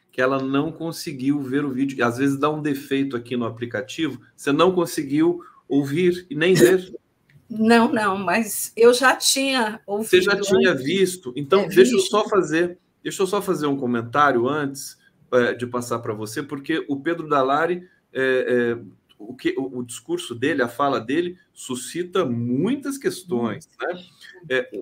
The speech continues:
Speaker 1: eu queria só destacar o seguinte, eu achei o tom, justamente, eu tô muito tomado por essa questão do ethos, achei perfeito o tom dele,
Speaker 2: Sim.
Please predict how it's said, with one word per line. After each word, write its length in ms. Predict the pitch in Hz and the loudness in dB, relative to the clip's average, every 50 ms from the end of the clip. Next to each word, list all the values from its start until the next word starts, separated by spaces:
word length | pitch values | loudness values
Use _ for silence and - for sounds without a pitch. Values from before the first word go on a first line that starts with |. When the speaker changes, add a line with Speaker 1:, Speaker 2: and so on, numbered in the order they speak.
| - - | -12 -4
Speaker 1:
eu 160 | - 120 139 139 | 0 0 0 0
queria 320 | 139 185 170 165 180 190 | 0 -4 0 2 2 2
só 220 | 185 - - 175 | 2 0 -2 -2
destacar 480 | 196 190 - - - 180 156 - 156 165 | -2 -4 -8 -4 -4 -4 -4 -2 -2 -2
o 60 | 185 | -2
seguinte, 360 | 180 - 190 156 156 156 - _ | -2 -6 -8 -8 -8 -10 -6 _
eu 140 | 143 156 175 | 0 2 2
achei 320 | 170 170 - 185 190 214 | 2 2 2 2 2 2
o 100 | 202 190 | 0 -4
tom, 500 | 185 - _ 180 190 214 196 160 120 113 | -6 0 _ 2 4 4 2 0 -2 -6
justamente, 540 | 123 180 190 - - 185 165 160 165 170 - 165 | -6 -8 -8 -4 -4 -4 -4 -4 -6 -6 -6 -10
eu 60 | 151 | -6
tô 180 | - 180 180 | 0 0 0
muito 300 | 175 170 190 208 - - _ | 2 2 -4 -4 -4 -10 _
tomado 480 | - 196 180 143 139 131 127 123 120 | -6 -4 -2 0 2 0 0 0 -4
por 180 | 123 - 135 123 | -4 -2 0 0
essa 240 | 120 123 123 127 120 | 0 0 0 -6 -8
questão 380 | - 117 117 - - 117 113 | -8 -8 -10 -8 -10 -10 -10
do 180 | 110 107 107 113 | -8 -6 -2 -2
ethos, 500 | 131 151 147 143 143 - - - - _ _ _ _ - _ _ _ | 0 0 -2 -4 -8 -14 -18 -18 -18 _ _ _ _ -20 _ _ _
achei 280 | 131 127 - - 165 | -8 -6 -2 -2 -2
perfeito 760 | 180 - 196 190 185 185 - - 180 175 175 170 143 - - - - _ _ _ | -2 4 4 4 4 4 -4 0 4 4 4 2 0 -10 -20 -20 -20 _ _ _
o 80 | 120 123 | -14 -14
tom 280 | 120 - 139 139 131 | -8 -6 -4 -4 0
dele, 300 | 120 120 127 139 143 127 | 4 6 6 6 4 -2
Speaker 2:
Sim. 60 | 113 | -6